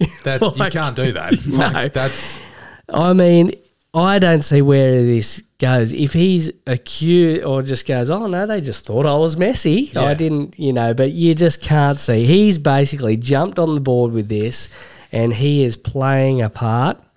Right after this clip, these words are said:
Speaker 1: and he was not the real deal. He was the Wish version.
Speaker 2: Yeah. Yeah, no, I, I don't see how he, I don't see how this bloke hasn't done something wrong,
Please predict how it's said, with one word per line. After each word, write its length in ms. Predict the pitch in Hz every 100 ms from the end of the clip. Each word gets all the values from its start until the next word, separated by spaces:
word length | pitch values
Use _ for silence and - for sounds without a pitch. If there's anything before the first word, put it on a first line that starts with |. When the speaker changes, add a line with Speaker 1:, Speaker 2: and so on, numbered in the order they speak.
| -
Speaker 1:
and 160 | 104
he 180 | 101 117
was 320 | 113 107 117 - _ _ _ _ _ _ _ _ _
not 240 | 123 120 120
the 100 | 107
real 260 | 110 107
deal. 360 | 101 101 90 90
He 180 | 113 175
was 160 | 180
the 100 | 160
Wish 300 | 151 165 -
version. 520 | 127 113 104 92 80 -
Speaker 2:
Yeah. 160 | 107 92 _ _ _ _ - - - - _ 143
Yeah, 280 | 131 95
no, 100 | 95
I, 520 | 87 85 104 120 - 131
I 120 | 135
don't 260 | 143 139
see 320 | - 131 117 120
how 400 | 117 110 104 123 120
he, 420 | 120 120 131 139 -
I 100 | 131
don't 200 | 135 127
see 160 | - 113
how 80 | 113
this 160 | 104
bloke 280 | - 113 107
hasn't 380 | - 117 117 107
done 260 | 117 107
something 440 | 101 117 104 110 101
wrong, 340 | 101 120 185